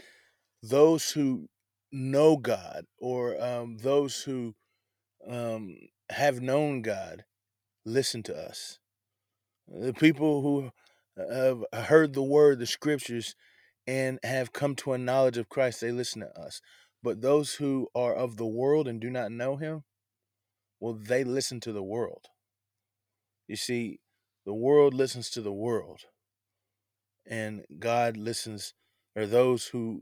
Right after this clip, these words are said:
who listen to God listen to the people of God. Okay? And he says, "And this is how we know the, the spirit of truth and the spirit of lies, is because those who are, um, desirous of reproof, then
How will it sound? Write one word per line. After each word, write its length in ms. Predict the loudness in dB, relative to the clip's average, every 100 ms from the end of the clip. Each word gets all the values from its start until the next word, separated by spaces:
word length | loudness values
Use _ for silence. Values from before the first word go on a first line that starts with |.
| -10
who 80 | -6
listen 340 | -4 -4 -8
to 80 | -8
God 340 | -4 -2 -2
listen 280 | -4 -8 -10
to 100 | -12
the 100 | -14
people 340 | -14 -14 -14 -16
of 140 | -16
God. 300 | -18 -20 -20 _ _ _ _ _ _ _ _ _ _ -20
Okay? 320 | -14 -12 -12 -16 _ -20 -12
And 80 | -8
he 60 |
says, 240 | -4 -4 -4
"And 180 | -4 -2
this 160 | -2
is 120 | -2
how 120 | 0 0
we 120 | 0
know 200 | -2 -2
the, 160 | -4
the 140 | -8 -10
spirit 320 | -6 -6 -6
of 80 | -8
truth 260 | -10 -10
and 80 | -10
the 60 | -16
spirit 320 | -12 -12 -10
of 80 | -8
lies, 480 | -8 -8 -12 -20 -20 _ _ _ _ _ _ -10
is 140 | -8
because 420 | -6 -4 -2 -2 0
those 400 | 4 4 2 -4
who 180 | 2 4
are, 340 | 4 4 0 _ _ _ _ -8
um, 460 | -6 -6 -8 -12 -18 -16 -12 -6
desirous 640 | -4 4 8 8 8 4
of 240 | -2 -2
reproof, 560 | -6 2 4 4 2 -10 _ _ _ _ _ _ _ _ _ _ _ _ _ _ _
then 460 | -6 -4 -4 -6